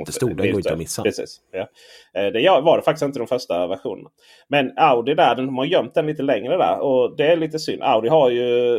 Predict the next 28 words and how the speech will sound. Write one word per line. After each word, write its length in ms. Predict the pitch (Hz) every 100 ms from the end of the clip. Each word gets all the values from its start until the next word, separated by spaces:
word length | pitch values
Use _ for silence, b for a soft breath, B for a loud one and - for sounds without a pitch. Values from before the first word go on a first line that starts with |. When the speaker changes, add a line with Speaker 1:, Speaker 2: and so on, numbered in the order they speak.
| 113
Speaker 2:
de 160 | - 127
har 160 | 143
ju 260 | 127 123 117 -
så 120 | -
här 120 | 113
så 120 | 104 104
att 40 |
du 40 |
kan 160 | - 123
dra 220 | 135 110
lite 200 | 120 123
uppifrån, 520 | 156 - 110 143 202
och 80 | 170
så 100 | 156
får 180 | - 131
du 60 | 131
ner 160 | 120
ibland 280 | 107 120 101
lite 320 | 101 - 104
ny, 200 | 110 107
eh, 340 | - 107 104 95
bilar 280 | 120 113 95
som 140 | 117
har 80 | 113
lite 160 | 101 -
specifika 460 | - - 120 -
funktioner 440 | - 104 127 107 185
där. 160 | 104